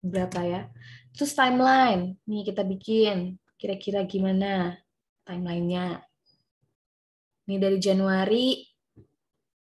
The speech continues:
kita mulai publikasi. Terus, eh, kita mulai kelas kopi. Ini Rumah Kreatif Menoreh,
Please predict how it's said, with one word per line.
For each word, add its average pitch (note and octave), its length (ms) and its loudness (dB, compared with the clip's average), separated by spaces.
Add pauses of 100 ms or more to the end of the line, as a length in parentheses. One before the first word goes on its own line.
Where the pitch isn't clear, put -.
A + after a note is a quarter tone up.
(540)
kita G3+ 160 -4
mulai G3+ 240 0
publikasi. F3+ 1040 -6 (1120)
Terus, F#3 480 -4 (420)
eh, G3 220 -4
kita G3 240 -2
mulai G3+ 240 2
kelas F#3+ 240 0
kopi. G3 800 -2 (400)
Ini G#3 160 -2
Rumah G#3+ 240 2
Kreatif G3 260 -2
Menoreh, F#3+ 240 -2